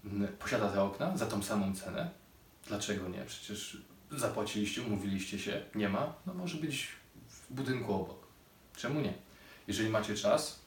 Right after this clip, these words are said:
a tamten na przykład nie jest zrealizowany albo jest zarezerwowany, nie została wpłacona zaliczka, bierzecie go, nie? Albo poprosicie o jakąś rekompensatę, na przykład wykonanie połowy prac remontowych, albo wszystkie. W sytuacji, kiedy,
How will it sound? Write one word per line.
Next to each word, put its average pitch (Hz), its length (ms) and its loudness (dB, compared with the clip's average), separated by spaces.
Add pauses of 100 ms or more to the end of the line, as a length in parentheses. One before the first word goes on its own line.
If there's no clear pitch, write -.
(200)
a - 80 -4
tamten 104 260 0
na 104 80 4
przykład - 380 -2
nie 110 80 2
jest 104 180 2
zrealizowany 107 760 4
albo 104 180 6
jest 98 200 4
zarezerwowany, 101 720 2
nie 120 80 0
została 101 280 0
wpłacona 104 380 -2
zaliczka, 101 520 2 (360)
bierzecie 139 380 0
go, 98 220 -6
nie? 143 120 -2 (300)
Albo 139 280 4
poprosicie 135 440 -2
o 117 40 2
jakąś 107 260 -2
rekompensatę, 101 600 -2 (140)
na 170 80 -4
przykład 160 220 -2
wykonanie 120 440 4
połowy 107 320 2
prac 101 260 -2
remontowych, 95 520 -4 (420)
albo 104 140 -2
wszystkie. - 440 0 (500)
W - 40 2
sytuacji, 156 480 4
kiedy, 123 420 4